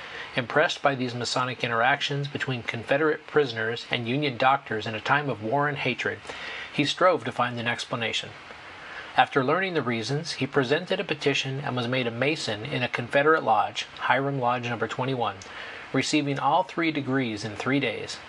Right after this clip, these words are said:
May first, second, and third, eighteen sixty-five,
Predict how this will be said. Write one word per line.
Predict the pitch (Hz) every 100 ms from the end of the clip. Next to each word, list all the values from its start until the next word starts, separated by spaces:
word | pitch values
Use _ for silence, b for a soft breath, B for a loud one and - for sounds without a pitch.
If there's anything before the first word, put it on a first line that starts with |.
| -
May | 120 117
first, | - 151 165 - - -
second, | - 135 147 143
and | 135 123
third, | 160 120 107 - -
eighteen | 120 120 123 113
sixty-five, | 131 - 127 123 117 107